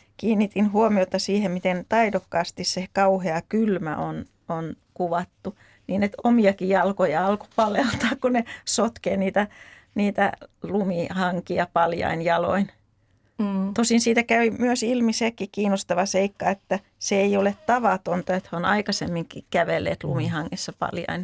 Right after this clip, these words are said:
Speaker 1: säärin.
Speaker 2: Joo, ja sitten kävi myös ilmi, että se ei ollut ihan kaikkein kylmin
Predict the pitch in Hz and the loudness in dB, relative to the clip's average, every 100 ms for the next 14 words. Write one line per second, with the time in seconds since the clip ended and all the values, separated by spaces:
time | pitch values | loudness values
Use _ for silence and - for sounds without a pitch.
0 | - 170 - 190 208 - _ _ _ _ | -4 -4 -4 -6 -10 -14 _ _ _ _
1 | _ _ - - - - _ _ - _ | _ _ -20 -20 -20 -20 _ _ -20 _
2 | - 190 175 175 185 180 175 165 160 160 | -2 0 2 2 0 -2 -4 -2 -2 -4
3 | 165 180 170 160 160 - 160 165 - 196 | -4 -4 -4 -2 -4 -4 -4 -2 -2 -2
4 | 180 160 160 - 151 165 160 - - | -2 -4 -6 -6 -6 -4 -4 -4 -6